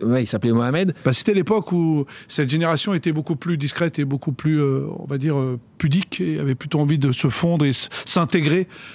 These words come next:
Speaker 2: Je dirais, au contraire de, d'aujourd'hui,
Speaker 1: Donc,
Speaker 2: où
Speaker 1: justement,
Speaker 2: c'est
Speaker 1: ne pas t'apprendre la langue,
Speaker 2: Voilà.
Speaker 1: ne t'apprendre que du prénom
Speaker 2: Voilà.
Speaker 1: français.
Speaker 2: Donc, c'était peut-être pas la bonne idée, mais en tout cas, euh, on, on nous montrait, on montrait pas beaucoup nos, nos origines.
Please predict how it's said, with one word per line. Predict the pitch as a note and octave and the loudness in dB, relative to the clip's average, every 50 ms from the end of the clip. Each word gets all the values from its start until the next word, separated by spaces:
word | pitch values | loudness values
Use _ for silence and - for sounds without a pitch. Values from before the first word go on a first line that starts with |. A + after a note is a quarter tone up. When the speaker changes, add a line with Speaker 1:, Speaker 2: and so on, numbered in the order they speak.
| - - - - | -20 -10 -4 -2
Speaker 2:
Je | A#2 | 0
dirais, | G#2+ B2 A#2+ C3+ D3 | 2 2 2 2 2
au | C3+ A2+ | 2 0
contraire | - C3+ B2 - D#3 D3 B2+ B2 | 0 -2 -2 0 0 0 2 0
de, | A#2 B2 | 0 0
d'aujourd'hui, | A#2+ B2 C3+ B2+ A#2 C3+ C3 C#3+ D#3+ | 0 2 2 2 2 2 4 4 6
Speaker 1:
Donc, | B2+ | 6
Speaker 2:
où | |
Speaker 1:
justement, | C3+ C#3+ C3+ B2+ | 6 6 4 4
Speaker 2:
c'est | B2 | 2
Speaker 1:
ne | B2 | 2
pas | A2+ - C#3 | 2 0 0
t'apprendre | - C3 - - C3+ B2 | -2 -2 -2 -2 0 0
la | A#2+ A#2+ | 0 2
langue, | B2 C3+ C#3 C#3+ C#3+ C#3+ C#3 | 0 2 2 2 2 4 4
Speaker 2:
Voilà. | B2+ A#2+ C3+ C3 | 4 6 6 4
Speaker 1:
ne | B2 | 4
t'apprendre | A#2+ - C3 A#2+ | 2 0 0 0
que | A2 B2 | 0 0
du | A2+ B2+ | 0 2
prénom | C3+ C#3+ D3 | 2 4 4
Speaker 2:
Voilà. | D#3 D#3 D3+ | 4 4 4
Speaker 1:
français. | B2 C3 B2+ - - C3+ C3+ C3+ C#3 C#3 | 2 2 0 0 2 2 2 2 0 0
Speaker 2:
Donc, | B2+ C3+ C3+ - | 0 0 -2 -2
c'était | - - - C3+ | -4 -2 -2 -4
peut-être | - - - C3+ - | -2 -2 -2 -2 0
pas | - D#3+ | 0 0
la | D3 D3 D3 | 2 2 2
bonne | C#3 C#3+ D3 | 2 2 2
idée, | D#3 D#3+ D#3 G#3 A#3 | 2 2 2 2 4
mais | A#3 F#3+ | 4 2
en | D3+ | 2
tout | B2+ - C#3+ | 2 0 0
cas, | - F3 F#3 G3 F#3+ E3+ | 0 2 2 2 4 2
euh, | D#3 C#3+ C3+ C3+ C3 B2+ | 2 2 2 2 2 2
on, | B2+ B2 A#2 A#2 A#2 A#2+ A#2+ | 2 2 2 2 0 0 0
on | A#2+ A#2+ B2+ | 0 2 2
nous | B2+ C3 | 2 2
montrait, | C3 C3+ C#3+ - - C#3 C3 | 2 2 0 2 0 0 0
on | - F3+ | 0 0
montrait | C#3+ D3 D3+ - D#3 C#3+ | 0 2 2 2 0 2
pas | B2+ F#3+ G3+ | 2 2 2
beaucoup | F3 D#3+ D#3 - - G3 G3+ | 2 2 0 0 0 2 2
nos, | F#3 D#3+ D3+ D3 C#3+ | 2 2 2 2 2
nos | C#3 C#3 C3+ B2+ | 2 2 2 2
origines. | C#3 D3+ D3+ C3+ C#3+ C3+ B2+ B2 A#2 | 2 2 2 2 2 2 2 0 0